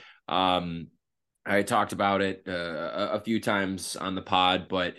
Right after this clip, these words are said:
for background, back in November, uh, my sister took her own life tragically, and on Friday, April twenty-first, it was her birthday. Myself and her partner, Jake, we co-organized a huge fundraiser that was benefiting,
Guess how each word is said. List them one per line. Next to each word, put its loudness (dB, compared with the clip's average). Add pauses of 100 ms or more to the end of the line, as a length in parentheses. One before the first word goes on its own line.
(280)
for -8
background, 2
back 2
in -2
November, 0
uh, -6
my -6
sister -6
took -2
her 0
own -2
life -4
tragically, -2
and -8
on -4
Friday, 2
April -10
twenty-first, -8
it -8
was -4
her -6
birthday. 0 (280)
Myself 0
and -6
her -6
partner, -4
Jake, 0 (300)
we 4
co-organized 0
a -2
huge -2
fundraiser -2
that 0
was -4
benefiting, -4